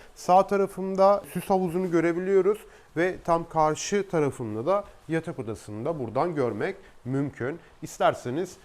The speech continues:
oranın panjurunu da kapatabilirsiniz ya da dilerseniz bir perde yaptırabilirsiniz. Salon alanımıza baktığımız zaman gerçekten çok güzel bir manzarası var. Burada hemen sağ tarafımda ve karşı tarafımda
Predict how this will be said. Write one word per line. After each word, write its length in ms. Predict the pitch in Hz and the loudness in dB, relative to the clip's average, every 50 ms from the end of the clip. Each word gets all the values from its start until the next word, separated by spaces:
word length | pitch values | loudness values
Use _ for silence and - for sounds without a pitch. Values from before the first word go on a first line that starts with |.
| - - - | -20 -10 -6
oranın 260 | - 170 147 139 135 | -2 -2 -2 -2 -2
panjurunu 480 | - - 160 156 147 120 120 107 117 147 | -2 -2 -2 -2 -2 -2 -4 -4 -4 -6
da 80 | 170 165 | -6 -6
kapatabilirsiniz 960 | 160 143 - 139 - 151 131 135 143 143 131 - - 110 107 135 208 - - - - _ _ - | -6 -8 -6 -6 -6 -4 -4 -4 -6 -6 -8 -8 -10 -10 -10 -10 -10 -12 -14 -20 -20 _ _ -6
ya 120 | 131 135 | -4 -2
da 140 | 143 151 135 | -2 -2 -2
dilerseniz 640 | 143 143 156 160 160 160 - - 123 135 175 180 - - - - 120 | 0 2 2 2 2 0 -2 -8 -6 -6 -6 -8 -10 -16 -18 -10 -8
bir 120 | 127 139 | -8 -8
perde 520 | 135 - 156 151 127 113 107 117 147 160 - - - - | -6 -4 -2 0 0 0 0 -2 -4 -4 -6 -10 -16 -6
yaptırabilirsiniz. 1200 | 127 131 120 123 - - - 120 120 117 113 117 120 110 - - - 90 87 98 143 180 180 - - - - - - - | -2 -2 -2 -2 -2 -4 -4 -2 -2 -2 -4 -4 -6 -6 -6 -10 -14 -12 -10 -10 -10 -10 -12 -14 -18 -20 -20 -20 -20 -20
Salon 320 | - - - 139 160 208 220 | -12 -6 -4 -2 0 0 2
alanımıza 520 | 214 214 214 214 214 208 185 214 220 208 | 2 2 0 0 -2 -2 -2 0 2 2
baktığımız 580 | 208 196 190 - - 208 202 202 220 226 220 190 | 2 2 0 0 0 0 0 0 0 -2 -2 0
zaman 360 | 190 180 156 151 170 214 214 - - - - - - | 0 0 2 2 0 0 -2 -6 -14 -20 -16 -8 0
gerçekten 560 | 135 156 175 185 180 - 196 170 - 208 208 190 | 4 4 4 4 2 -2 -8 -4 -2 -2 -2 -2
çok 300 | - 214 214 - - - | -4 -6 -6 -6 -8 -8
güzel 340 | 143 131 180 185 196 208 208 156 | -2 2 4 4 4 4 2 -2
bir 100 | 160 180 | -4 -2
manzarası 720 | 175 160 156 156 156 139 147 160 156 156 - - 196 180 | 0 2 2 2 2 0 0 -2 -2 -4 -6 -6 -2 2
var. 280 | 156 139 156 165 156 147 | 2 2 2 2 0 -4
Burada 300 | 147 147 160 175 160 156 | -4 0 0 0 0 0
hemen 220 | 165 165 165 165 | -2 -2 -4 -6
sağ 260 | 160 - 156 147 151 | -6 -4 -2 -2 -2
tarafımda 640 | 151 - 170 170 160 156 - 170 170 170 160 160 160 | -2 -2 -4 -4 -4 -4 -6 -6 -4 -2 0 0 0
ve 100 | 160 151 | 0 -2
karşı 420 | - - 139 139 135 - - - | -2 -2 -2 -2 -2 -4 -8 -6
tarafımda 680 | - 175 147 147 120 - - 110 104 101 110 139 185 208 | -4 -2 -2 -2 -4 -6 -8 -10 -8 -2 0 0 0 0